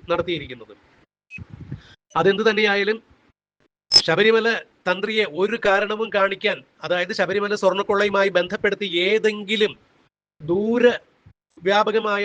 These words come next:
ഫലങ്ങൾ ഉളവാക്കുന്ന തരത്തിലെങ്കിലും തന്ത്രിക്ക് ഒരു പങ്കുണ്ട് എന്ന്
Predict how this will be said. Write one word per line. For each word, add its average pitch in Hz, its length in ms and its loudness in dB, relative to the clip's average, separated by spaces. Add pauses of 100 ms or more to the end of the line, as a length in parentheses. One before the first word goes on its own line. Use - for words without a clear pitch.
ഫലങ്ങൾ 202 320 -4
ഉളവാക്കുന്ന 202 560 0
തരത്തിലെങ്കിലും 190 640 -4 (100)
തന്ത്രിക്ക് 185 360 -4
ഒരു 196 140 0
പങ്കുണ്ട് 190 400 -2 (120)
എന്ന് 185 140 -4